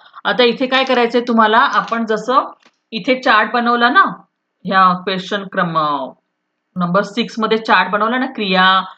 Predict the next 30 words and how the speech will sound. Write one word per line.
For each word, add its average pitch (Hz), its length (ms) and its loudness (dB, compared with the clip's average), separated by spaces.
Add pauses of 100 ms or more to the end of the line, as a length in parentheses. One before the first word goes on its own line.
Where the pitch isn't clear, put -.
(280)
क्रिया 196 260 2
करणारी 185 360 2
व्यक्ती 185 540 -6
पुरुष 196 360 -6
आहे 190 120 -4
का, 196 120 -2
स्त्री 190 420 -8
आहे 185 120 -2
का, 185 120 -4
इतर 185 300 -2
आहे, 185 180 0
ते 190 140 -4
आपल्याला 180 300 -2
इथे 247 420 -6 (340)
असं 180 240 -4
इकडे 190 380 -2 (340)
लिहायचंय. 196 340 -2
म्हणजे 175 240 0
आपण 190 160 -2
इथे 208 200 -6
काय 208 140 0
करणार, 214 340 0 (140)
असं 196 380 -4 (420)
चार्ट 180 300 2
बनवणार, 135 320 -6 (1040)
इथे 180 200 -4
तुम्ही 180 220 -2
ते 190 60 -2
वाक्य 180 460 0
लिहिणार, 196 440 0